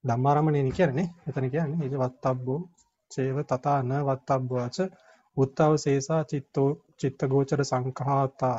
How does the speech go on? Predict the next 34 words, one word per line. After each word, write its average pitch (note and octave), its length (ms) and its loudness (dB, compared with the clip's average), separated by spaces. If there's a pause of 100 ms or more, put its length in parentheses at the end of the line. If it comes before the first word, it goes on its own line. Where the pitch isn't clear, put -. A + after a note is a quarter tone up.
ධම්මායේව C3 680 0
ධම්මාරම්මණං E3 760 2
කියලා F3 240 2
නේ D#3 120 -2
කියන්නේ. F3 280 2 (400)
ඒතර C#3+ 120 4
ධම්මාරම්මණයට D3 800 2
මේ F3+ 140 2
රූප C#3+ 260 2
කියන E3 200 0
එකත් F#3+ 300 -2
මේ D3 220 0 (540)
ඇතුළත් E3+ 360 4
වෙනවා. C#3 260 0 (300)
චිත්තචෛතසික C#3 520 0
විතරක් E3+ 340 0
නෙමෙයි. C#3 320 0 (500)
සහ D#3+ 160 2
ඉතින් F3+ 220 4
මේක D#3 200 4
මේ C#3+ 240 4 (200)
ටීකාවේ E3+ 540 6
පැහැදිලි D3 420 6
කරලා D#3+ 280 6
තියෙනවා. D#3 300 0
ඒ D#3+ 60 2
ටීකාවේ D3+ 380 0
පැහැදිලි C3+ 320 2
කරලා D#3 220 2
තියෙන E3+ 220 2
ක්‍රම D3+ 280 0
දෙක C3 260 2
ගැන D3+ 300 4
මේ, D#3 220 4